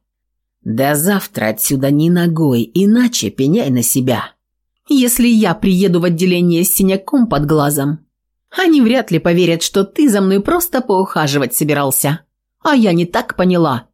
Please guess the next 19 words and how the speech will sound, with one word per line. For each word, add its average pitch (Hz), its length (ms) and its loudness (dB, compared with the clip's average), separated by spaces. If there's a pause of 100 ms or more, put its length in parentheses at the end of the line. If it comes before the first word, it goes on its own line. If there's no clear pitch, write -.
(420)
заметила 175 540 0
я 151 180 0
язвительно. 127 800 -2 (720)
"Думаешь, 170 760 0
я 165 140 0
не 165 80 2
смогу 165 360 0
причинить 165 540 0
боль, 156 260 2
не 156 100 2
оставляя 151 560 0
синяков?" 117 680 -4 (400)
С - 140 -6
недоброй 160 580 0
улыбкой 160 500 0
потянул 214 540 0
ко 139 140 -4
мне 135 220 2
руку. 117 520 -6